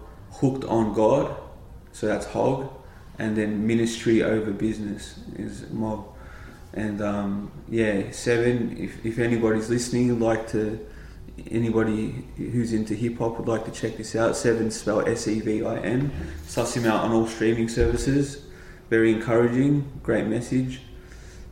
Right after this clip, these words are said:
Um, there's an, another rapper I listen to called Brian T. He has his own, uh, hip hop ministry also called Kingdom Music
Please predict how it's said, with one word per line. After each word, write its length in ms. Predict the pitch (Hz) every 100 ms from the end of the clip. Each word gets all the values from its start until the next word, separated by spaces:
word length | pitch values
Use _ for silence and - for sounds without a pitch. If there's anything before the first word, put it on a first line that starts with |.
| -
Um, 640 | 110 107 107 104 104 98 - - - - -
there's 380 | 110 104 104
an, 220 | 92 107 -
another 400 | 110 110 110 110
rapper 280 | 110 -
I 40 | 110
listen 340 | 110 113 113
to 140 | 117 107
called 360 | - 110 107
Brian 380 | 110 110 104 110
T. 480 | - 131 131 131 - - - - - -
He 60 | 117
has 180 | 113 110
his 140 | 107
own, 300 | 107 107 101 -
uh, 280 | 113 107 110
hip 180 | 117 -
hop 180 | 123 98
ministry 380 | 110 110 - 110
also 440 | 110 113 120 113
called 280 | 110 104 -
Kingdom 360 | 120 120 120
Music 500 | 120 127 135 143 -